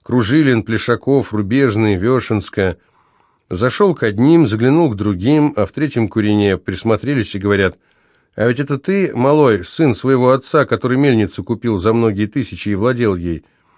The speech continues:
А жили вы у братьев Дроздовых, которые повстанцами командовали. Излишки, говоришь, тебе сдать?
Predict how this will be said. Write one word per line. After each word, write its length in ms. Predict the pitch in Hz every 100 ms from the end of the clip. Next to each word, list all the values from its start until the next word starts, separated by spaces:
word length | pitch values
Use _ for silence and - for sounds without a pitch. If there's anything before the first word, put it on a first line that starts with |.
| _ _ _
А 140 | - 139
жили 240 | 147 151
вы 160 | 143 151
у 40 |
братьев 400 | 139 143 - 113
Дроздовых, 560 | 113 160 139 165 104 -
которые 360 | 107 113 101
повстанцами 640 | 90 113 - 127 101 92 90
командовали. 680 | 101 110 98 82 85 78 - _ _ _ _ -
Излишки, 480 | 101 110 190 -
говоришь, 440 | 202 156 151 120 -
тебе 240 | 113 101
сдать? 380 | 80 95 78 -